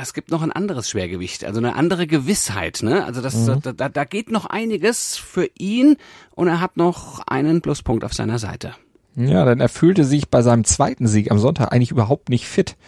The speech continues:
Speaker 2: sprach von einem frittierten Gehirn, was ihn geplagt hatte. Also der konnte sich überhaupt nicht richtig konzentrieren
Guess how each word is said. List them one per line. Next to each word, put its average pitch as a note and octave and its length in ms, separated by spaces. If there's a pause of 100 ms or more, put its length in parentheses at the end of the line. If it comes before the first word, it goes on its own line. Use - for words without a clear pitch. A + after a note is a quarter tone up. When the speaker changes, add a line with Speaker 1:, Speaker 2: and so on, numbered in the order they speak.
(160)
Speaker 2:
sprach - 280
von B2 160
einem A#2 240
frittierten C#3+ 800
Gehirn, C3 520
was G#2 160
ihn G#2+ 160
geplagt - 880
hatte. C3+ 240
Also C3+ 160
der A#2+ 200
konnte D#3 400
sich B2+ 140
überhaupt B2 220
nicht B2 120
richtig B2+ 280
konzentrieren B2 640